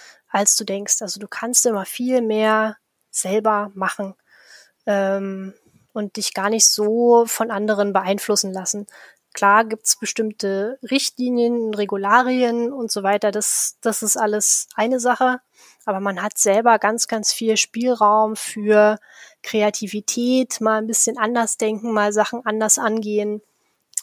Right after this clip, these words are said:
Ähm, und das versuchen wir, soweit es geht, ähm, hier umzusetzen.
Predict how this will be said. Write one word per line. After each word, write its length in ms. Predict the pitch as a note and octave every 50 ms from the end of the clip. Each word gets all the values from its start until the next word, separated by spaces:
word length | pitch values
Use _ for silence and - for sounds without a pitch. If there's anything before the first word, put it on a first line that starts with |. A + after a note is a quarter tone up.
| - -
Ähm, 560 | G#3+ G#3+ G#3 G3+ G3 G3+ G3+ G3 G3+ A#3+ C4
und 120 | A3+ F#3+ G#3
das 140 | G3+ -
versuchen 460 | - A#3 A3 F#3+ A#3 A#3 - A#3+ A3+ G3+
wir, 200 | G#3 G#3 G#3+ G3+
soweit 440 | - G#3+ G3 F#3+ F3+ F#3+ G#3+ A3
es 220 | A3+ G#3+ - - -
geht, 580 | A3 G#3 G#3 A3 A3 G#3+ - - - - C4 C#4 C#4+
ähm, 500 | G#3 G3+ G3+ G3 G3 G3 G3 G#3 G#3+ G3+ _ _ _
hier 220 | _ - A3 B3+
umzusetzen. 680 | A3 G3 - - G#3+ G3 - F#3+ F#3+ - - - G#3 G3